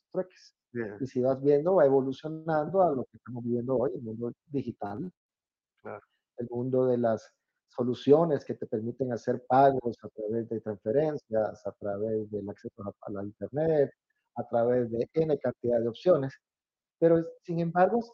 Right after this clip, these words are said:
Speaker 1: no pierde la esencia. El efectivo está.
Speaker 2: Así es.
Speaker 1: Y si cinco B, por ejemplo, manejamos cajeros automáticos, ¿qué hacemos en cajero automático? Entregar efectivo.
Speaker 2: Así es.
Speaker 1: Pero también lo que estamos viendo ahora es que a través de esta misma infraestructura que se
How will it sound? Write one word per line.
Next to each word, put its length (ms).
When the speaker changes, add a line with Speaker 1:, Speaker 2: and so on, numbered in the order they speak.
Speaker 1:
no 180
pierde 240
la 120
esencia. 440
El 120
efectivo 340
está. 260
Speaker 2:
Así 260
es. 100
Speaker 1:
Y 60
si 300
cinco 380
B, 200
por 120
ejemplo, 500
manejamos 440
cajeros 300
automáticos, 640
¿qué 100
hacemos 280
en 80
cajero 280
automático? 480
Entregar 280
efectivo. 460
Speaker 2:
Así 180
es. 80
Speaker 1:
Pero 220
también 340
lo 100
que 100
estamos 280
viendo 280
ahora 300
es 140
que 80
a 40
través 340
de 60
esta 160
misma 240
infraestructura 760
que 80
se 100